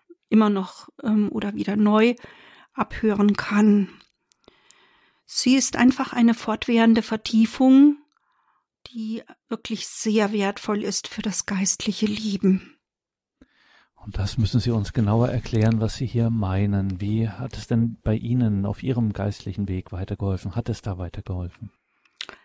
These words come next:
Speaker 1: Ja, in der Tat. Maria hat mich einfach zielstrebig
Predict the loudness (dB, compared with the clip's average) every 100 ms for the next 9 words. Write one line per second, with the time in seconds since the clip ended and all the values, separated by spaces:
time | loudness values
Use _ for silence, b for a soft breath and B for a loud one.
0 | B B B 2 6 6 4 2 -4 -2
1 | -2 0 -2 0 2 4 4 2 -2 -2
2 | -2 -2 -4 -6 -6 0 2 2 0 -6
3 | 0 2 4 2